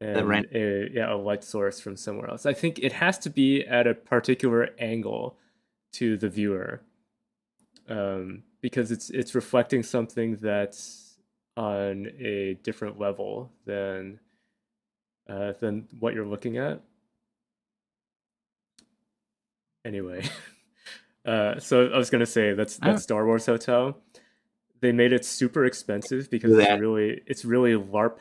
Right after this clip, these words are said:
Speaker 2: heavy. Like, I don't think it's, it's so expensive because of the actual location. Since I feel like a lot of the s-, the stuff I've seen it doesn't look that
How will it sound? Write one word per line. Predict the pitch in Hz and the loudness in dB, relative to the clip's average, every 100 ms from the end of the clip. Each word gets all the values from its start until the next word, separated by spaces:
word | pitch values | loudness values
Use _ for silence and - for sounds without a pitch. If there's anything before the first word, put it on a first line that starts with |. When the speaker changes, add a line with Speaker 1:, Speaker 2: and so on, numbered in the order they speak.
| _ | _
Speaker 2:
heavy. | 104 95 95 95 113 - _ _ _ _ _ _ _ _ _ | -6 -6 -6 -8 -12 -20 _ _ _ _ _ _ _ _ _
Like, | 120 113 - | -2 -2 0
I | 131 | 0
don't | 113 139 151 | 4 4 4
think | 165 160 | 0 0
it's, | 135 - - | -2 -4 -4
it's | 131 - | -4 -2
so | - 120 | 2 4
expensive | 123 - 110 110 131 123 | 2 -2 -4 -2 -4 -2
because | 117 120 110 | -2 -2 -2
of | 113 | -2
the | 113 | -2
actual | 110 104 - 123 110 | 0 -4 -2 -2 0
location. | 101 98 104 113 160 170 180 - _ - _ _ _ _ _ _ _ - | 0 -2 -6 -6 -6 -6 -6 -12 _ -20 _ _ _ _ _ _ _ -12
Since | 147 131 - | -8 -6 0
I | 135 | 0
feel | - 139 135 | 4 6 8
like | 123 120 | 8 6
a | 127 | 0
lot | 110 113 131 | 4 8 8
of | 156 143 | 6 4
the | |
s-, | 127 - - 131 | 0 -4 -14 -4
the | 123 | -4
stuff | - - 123 113 113 | -2 0 0 0 -2
I've | 107 | -4
seen | - - 113 120 147 - _ _ _ _ _ _ _ _ - - | -6 -6 -4 -4 -8 -14 _ _ _ _ _ _ _ _ -20 -10
it | 139 - | -4 4
doesn't | 147 143 147 123 | 4 4 0 2
look | 127 131 - | 2 2 -2
that | 123 123 120 | 4 4 2